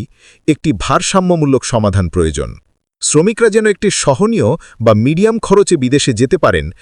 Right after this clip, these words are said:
সেই ব্যবস্থা নিশ্চিত করতে হবে। খরচের অঙ্কটা এমন হওয়া উচিত, যাতে একজন প্রবাসী ভালো কোনো কোম্পানিতে কাজ করে এক বছরের মধ্যেই তার অভিবাসন ব্যয় তুলে আনতে পারেন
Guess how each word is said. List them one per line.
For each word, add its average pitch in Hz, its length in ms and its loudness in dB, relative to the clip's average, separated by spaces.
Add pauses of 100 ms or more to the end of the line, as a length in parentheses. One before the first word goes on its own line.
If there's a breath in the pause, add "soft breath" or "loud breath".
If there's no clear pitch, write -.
(160 soft breath)
সেই 135 200 2
ব্যবস্থা 107 440 2
নিশ্চিত 104 400 -2
করতে 82 280 -4
হবে। 64 260 -8 (420)
খরচের 185 460 4
অঙ্কটা 175 400 0 (120)
এমন 165 280 0
হওয়া 165 240 4
উচিত, 127 280 -2 (340 loud breath)
যাতে 123 220 2
একজন 127 300 0
প্রবাসী 151 500 0 (400 soft breath)
ভালো 143 320 2
কোনো 214 220 0
কোম্পানিতে 156 600 0
কাজ 123 240 0
করে 143 180 2 (100)
এক 151 260 0
বছরের 196 400 2
মধ্যেই 165 440 -2 (300 loud breath)
তার 123 220 0
অভিবাসন 147 580 2
ব্যয় 101 280 2
তুলে 95 200 0
আনতে 80 240 -4
পারেন 69 260 -8